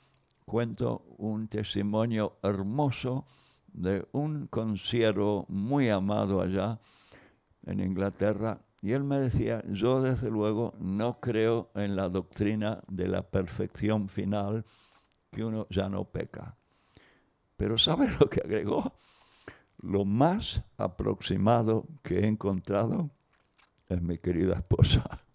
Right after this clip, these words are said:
<laughs> Lo más aproximado. Dice que tiene que cuidar a la madre, que es una mujer quejosa y demás,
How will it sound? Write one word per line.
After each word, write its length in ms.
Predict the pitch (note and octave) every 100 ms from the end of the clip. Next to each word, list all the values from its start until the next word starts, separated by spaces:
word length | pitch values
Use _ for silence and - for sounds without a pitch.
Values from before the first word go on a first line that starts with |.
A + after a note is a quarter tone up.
| _
<laughs> 380 | _ - - -
Lo 200 | - C#2+
más 420 | - - - - _
aproximado. 800 | - - - - - D#2+ E2 - - - - - - _
Dice 260 | - F#2+ A2
que 100 | G2
tiene 320 | F2 A2 A#2+
que 160 | C3 A2+
cuidar 380 | G2+ G2 G#2 B2
a 80 |
la 100 | A#2
madre, 460 | G#2 A#2 A2+ B2 B2+
que 100 | A2+
es 140 | G#2
una 180 | F#2 G#2
mujer 460 | E2+ G#2 G2+ G#2 -
quejosa 760 | - G2 - A2 C3 - A2+
y 80 | A#2
demás, 480 | F#2+ G2+ B2 A#3+